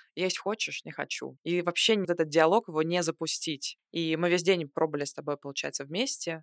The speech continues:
Мы ездили на... мы вообще весь день просто что-то делали. Типа мы куда-то ехали,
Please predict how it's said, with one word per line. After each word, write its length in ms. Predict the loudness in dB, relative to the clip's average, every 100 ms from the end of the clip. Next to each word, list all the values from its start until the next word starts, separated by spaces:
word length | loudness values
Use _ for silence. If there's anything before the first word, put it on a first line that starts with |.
| -2
Мы 100 | 0
ездили 260 | 4 4 2
на... 100 | 2
мы 140 | 2
вообще 240 | 4 4 4
весь 160 | 4
день 160 | 2 2
просто 300 | 2 2 0
что-то 280 | -2 -2 -2
делали. 380 | -2 0 -2
Типа 240 | -6 -8 -6
мы 100 | -6
куда-то 380 | 0 0 2 0
ехали, 760 | 0 0 0 -2 -2 0 -2